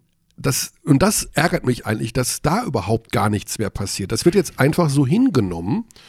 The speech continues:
dass es Euroleague Eurocup auf der einen Seite und, äh, Champions League und, äh, fiba Europe Cup auf der anderen Seite gibt. Das ist ja eigentlich der große Skandal. Und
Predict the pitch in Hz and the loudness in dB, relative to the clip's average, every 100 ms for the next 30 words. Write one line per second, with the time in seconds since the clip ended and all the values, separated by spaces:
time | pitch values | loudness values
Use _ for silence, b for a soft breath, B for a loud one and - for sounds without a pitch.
0 | B B B B - 120 127 110 120 151 | B B B B -2 0 0 0 4 4
1 | 135 113 104 147 185 - 208 117 - 113 | 4 2 2 4 2 0 -2 -4 -4 -4
2 | 107 139 151 147 180 233 220 - 135 135 | -2 -2 0 0 0 -2 -4 0 0 0
3 | - - 127 120 117 117 - 135 147 160 | -4 -8 -6 -6 -6 -8 -2 0 2 0
4 | 151 139 160 - 127 123 123 123 - - | -2 -4 -4 -2 -2 -2 -4 -8 -10 -6
5 | 147 131 120 110 196 151 - - 135 - | -2 2 2 2 2 2 0 -6 -6 -4
6 | 127 - 147 185 127 95 90 90 95 90 | -6 -4 -4 -4 -4 -4 -6 -8 -8 -10
7 | - B B B - 156 214 - - _ | -12 B B B -2 0 2 0 -4 _
8 | 175 - - 127 123 - 123 160 170 - | 0 0 -4 -4 -4 -2 4 4 4 -4
9 | 98 92 107 98 101 101 117 - 98 95 | -8 -10 -10 -6 -8 -8 -10 -10 -8 -8
10 | 95 90 120 202 b b _ _ 156 220 | -10 -8 -8 -8 b b _ _ 2 2
11 | 285 - | -2 -6